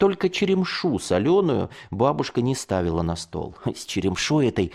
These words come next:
происшествие было. Как-то бабушка всё же настояла, чтобы дядя Филипп отведал хоть немножечко чего-нибудь.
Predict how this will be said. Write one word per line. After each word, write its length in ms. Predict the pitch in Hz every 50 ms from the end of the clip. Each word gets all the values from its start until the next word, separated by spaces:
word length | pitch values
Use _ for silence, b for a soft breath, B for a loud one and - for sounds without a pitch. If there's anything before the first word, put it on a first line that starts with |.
| B B B B
происшествие 800 | - 120 117 127 123 - - - 160 120 95 - - 98 95 87
было. 400 | 82 76 80 80 78 - - - - _ _ _ _ _ _
Как-то 380 | - 226 226 220 - - 127 110
бабушка 500 | 98 127 151 175 165 160 - - - 131
всё 220 | - - - 156
же 160 | 147 156 - B B B B B
настояла, 800 | 123 156 165 - - - 139 139 139 160 190 214 214 190 175 165
чтобы 320 | - - 151 139 139 143
дядя 380 | 131 123 143 196 196 147 135 123
Филипп 380 | - - 156 180 214 175 - -
отведал 500 | 143 139 - - 147 170 190 175 180 170
хоть 260 | 165 - 185 180 -
немножечко 880 | 185 190 202 202 208 220 240 262 254 233 220 190 180 175 - - - 180
чего-нибудь. 960 | 175 - - 180 165 160 170 170 160 156 151 143 131 107 82 - - - -